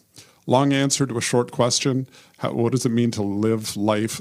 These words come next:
through the lens of the resurrection? Just live in recognition that,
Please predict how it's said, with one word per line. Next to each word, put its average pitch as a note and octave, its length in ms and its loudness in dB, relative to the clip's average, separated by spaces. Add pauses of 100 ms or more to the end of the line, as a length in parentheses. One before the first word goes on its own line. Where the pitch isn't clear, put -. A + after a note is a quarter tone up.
through A2+ 400 0
the G#2 100 -6
lens G2+ 440 0
of G2 340 -6
the G2 80 -6
resurrection? G#2+ 760 -4 (680)
Just - 360 -4
live A#2+ 680 -2 (120)
in F2+ 200 -8
recognition G2 920 -4 (360)
that, F#2+ 240 -4